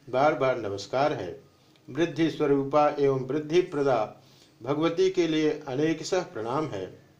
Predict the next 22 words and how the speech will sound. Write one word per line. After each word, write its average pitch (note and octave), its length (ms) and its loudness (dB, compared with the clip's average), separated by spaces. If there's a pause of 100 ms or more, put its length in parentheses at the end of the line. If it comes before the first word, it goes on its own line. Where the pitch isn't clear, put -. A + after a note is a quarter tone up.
(180)
देवी, D3+ 480 2 (360)
तुम F3+ 180 0
वैकुंठ D#3 520 2
में E3+ 200 2
महालक्ष्मी, C#3 680 -2
क्षीर F3+ 580 0
सागर D#3 440 2
के D3+ 440 -2
यहाँ B2+ 240 -2
लक्ष्मी, B2+ 560 -4 (460)
राजाओं E3 520 4
के F#3 180 2
भवन D3 320 -2
में D3+ 240 0
राज D3+ 320 2
लक्ष्मी, C3+ 540 -4 (600)
इंद्र F3+ 260 2
के F3+ 220 2
स्वर्ग D#3+ 340 -2
में D3+ 200 2
स्वर्ग C#3+ 340 0
लक्ष्मी, A#2+ 560 -2